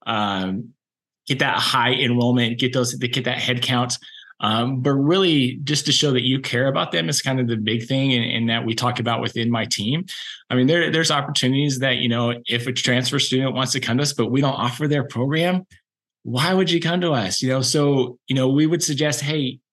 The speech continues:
we don't have it, but this school has it, you know, go check it out." So we want that message to come across as, as we care about you as a student, not necessarily as a number. And I think that's a big advice and big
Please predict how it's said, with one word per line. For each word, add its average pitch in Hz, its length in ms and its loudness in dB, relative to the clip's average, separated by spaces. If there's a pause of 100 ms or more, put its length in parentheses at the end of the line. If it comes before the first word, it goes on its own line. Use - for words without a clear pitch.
(880)
we 165 140 4
don't 185 160 2
have 131 240 0
it, 180 180 0 (420)
but 131 140 -2
this 214 140 2
school 170 180 2
has 131 260 0
it, 80 220 -8
you 143 100 0
know, 147 120 2
go 165 180 2
check 170 240 -2
it 160 80 -4
out." 156 300 -2
So 123 220 0 (420)
we 139 220 4
want 175 320 2
that 131 260 0
message 135 340 0
to 120 80 0
come 123 200 0
across 113 380 -2
as, 107 240 -6
as 104 160 -2
we 127 180 2
care 147 180 2
about 120 160 0
you 117 160 2
as 95 140 -2
a 92 60 -4
student, - 420 0 (200)
not 117 220 -2
necessarily 120 340 0
as 101 200 -4
a 92 40 0
number. 131 460 0 (260)
And 123 100 0
I 123 60 2
think 123 200 -2
that's 131 180 0
a 120 60 2
big 123 520 0
advice 120 580 -2
and 117 220 -2
big 117 480 0